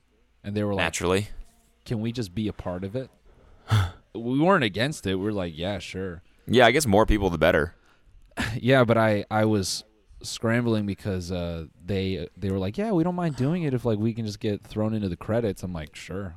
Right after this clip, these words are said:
Speaker 1: And I, like, <laughs> me and Taylor were like, "Uh, did you write their names down?" And he's like, "Oh, fuck."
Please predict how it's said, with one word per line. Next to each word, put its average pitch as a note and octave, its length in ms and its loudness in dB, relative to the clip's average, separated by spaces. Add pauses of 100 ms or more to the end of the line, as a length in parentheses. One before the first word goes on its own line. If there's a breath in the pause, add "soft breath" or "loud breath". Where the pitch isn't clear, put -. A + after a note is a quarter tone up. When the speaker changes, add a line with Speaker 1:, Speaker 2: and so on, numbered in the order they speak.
Speaker 1:
And E2+ 360 -10 (360)
I, F2+ 140 -6
like, E2+ 460 -10 (120)
<laughs> - 160 -14
me - 80 -8
and G2+ 100 -8
Taylor G2 340 -6
were F2+ 180 -6
like, E2 320 -8
"Uh, F2 140 -6
did F2 140 -8
you C#3+ 140 -6
write G2+ 360 -6
their G#2 200 -4
names E2+ 380 -10
down?" B2+ 300 -10 (440)
And F#2 80 -12
he's F#2+ 180 -6
like, - 180 -12
"Oh, F#2+ 1040 -6 (200)
fuck." - 520 -12